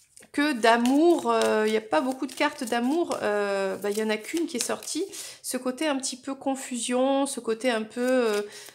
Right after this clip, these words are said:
euh, on ne sait pas trop, euh, comment se positionner.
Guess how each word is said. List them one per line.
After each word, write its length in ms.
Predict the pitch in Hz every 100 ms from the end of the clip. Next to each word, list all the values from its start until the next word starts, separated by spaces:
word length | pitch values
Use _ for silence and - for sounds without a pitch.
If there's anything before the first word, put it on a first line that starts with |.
| _ -
euh, 340 | - - - -
on 60 |
ne 60 | 202
sait 140 | -
pas 220 | 214 247
trop, 400 | 247 - 262 262
euh, 400 | 247 220 208 202 208 - - - -
comment 220 | 226 240
se 80 | -
positionner. 840 | 254 233 240 - 240 208 233